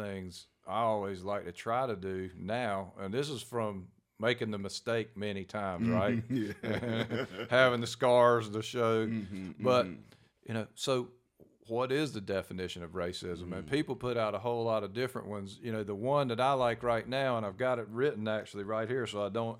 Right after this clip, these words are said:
Speaker 1: even misquote it in the least bit, uh, is that racism occurs when individuals or institutions show more favorable evaluation or treatment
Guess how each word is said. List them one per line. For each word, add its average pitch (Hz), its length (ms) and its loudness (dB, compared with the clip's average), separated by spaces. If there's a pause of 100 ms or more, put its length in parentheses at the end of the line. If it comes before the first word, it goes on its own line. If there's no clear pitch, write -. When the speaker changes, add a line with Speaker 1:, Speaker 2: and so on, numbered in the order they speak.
Speaker 1:
even 101 340 -4 (600)
misquote 120 680 2
it 107 140 -4
in 104 180 -2
the 98 100 -4
least 139 520 -4
bit, 92 320 -4 (840)
uh, 95 360 2
is 117 160 0
that 113 120 4
racism 131 560 2
occurs 110 480 0
when 95 140 -4
individuals 110 800 -4
or 95 160 -6
institutions 104 1040 -6
show 113 380 0
more 117 560 0 (800)
favorable 127 880 4
evaluation 113 960 4
or 90 120 -6
treatment 101 580 -4